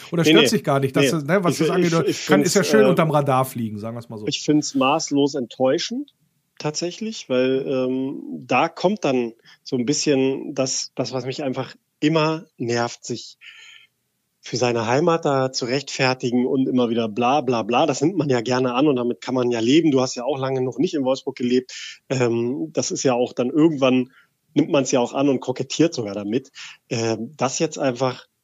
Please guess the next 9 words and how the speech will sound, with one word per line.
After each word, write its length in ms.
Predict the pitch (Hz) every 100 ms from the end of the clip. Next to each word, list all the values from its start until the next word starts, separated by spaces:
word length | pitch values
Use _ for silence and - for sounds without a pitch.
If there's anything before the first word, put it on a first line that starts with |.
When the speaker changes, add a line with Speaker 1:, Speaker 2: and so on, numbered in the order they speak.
| -
Speaker 2:
klar, 320 | 123 98 -
man 200 | - 123
kann's 340 | 117 170 220 -
natürlich 500 | 165 - 160 151 -
einerseits 460 | 139 143 131 123
begründen. 460 | - 113 113 113 113
Man 240 | 113 117
hat 180 | 123 -
einen 400 | 151 123 123 -